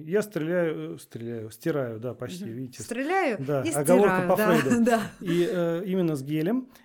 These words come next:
Speaker 1: И, э, с-, значит, э, при т-, не больше тридцати градусов это позволяет мож-, как можно дольше держаться тефлоновому слою. Поэтому,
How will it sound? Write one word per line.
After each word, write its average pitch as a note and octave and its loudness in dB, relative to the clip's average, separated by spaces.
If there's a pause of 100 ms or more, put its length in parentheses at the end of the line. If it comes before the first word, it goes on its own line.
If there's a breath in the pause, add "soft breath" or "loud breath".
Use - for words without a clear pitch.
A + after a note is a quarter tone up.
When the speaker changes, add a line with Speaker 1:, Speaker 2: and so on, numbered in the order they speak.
(140)
Speaker 1:
И, E3 -2
э, D#3 0
с-, - -10 (140)
значит, D#3 -6 (180)
э, C3+ -4 (120)
при D3+ 0 (140)
т-, - -8
не D3 2
больше D3+ -2
тридцати C#3+ -6
градусов C3+ -2
это A3+ 0
позволяет E3+ 0 (320 soft breath)
мож-, D#3+ -2
как D3+ -4
можно D3+ -2
дольше C#3+ -2
держаться C3+ -4
тефлоновому C3 -4
слою. C3+ -6
Поэтому, E3+ -2